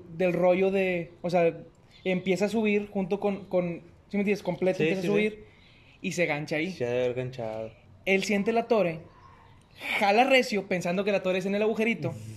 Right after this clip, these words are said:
Speaker 1: y ahí es donde lo manda a la verga. ¿Me explico? Yo ya estaba en el techo, güey. ¿Me explico?
Speaker 2: Sí, sí, sí.
Speaker 1: Y ahí yo no pude ver. Ahí fue, yo digo que en el primer jaloncito que él le dio,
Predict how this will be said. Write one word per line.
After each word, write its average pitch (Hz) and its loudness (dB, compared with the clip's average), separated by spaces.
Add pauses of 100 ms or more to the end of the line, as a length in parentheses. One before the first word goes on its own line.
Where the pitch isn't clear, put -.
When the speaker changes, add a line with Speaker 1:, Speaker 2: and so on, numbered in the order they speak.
(220)
Speaker 1:
y 160 -4
ahí 151 0
es 143 -2
donde 156 -2
lo 151 -2
manda 151 -4
a - -2
la 165 0
verga. 185 -2 (500)
¿Me 165 -10
explico? 190 0
Yo 180 4
ya 202 4
estaba 220 0
en 233 0
el 170 -6
techo, 202 -8
güey. 139 -8 (520)
¿Me 165 -14
explico? 170 -6
Speaker 2:
Sí, 143 0
sí, 160 -6
sí. 170 -10 (320)
Speaker 1:
Y 180 -2
ahí 180 2
yo 185 0
no 185 0
pude 190 2
ver. 208 0
Ahí 190 4
fue, 208 4
yo 208 6
digo 226 6
que 240 4
en 220 2
el 208 2
primer 202 2
jaloncito 254 0
que 247 -2
él 247 2
le 247 4
dio, 220 2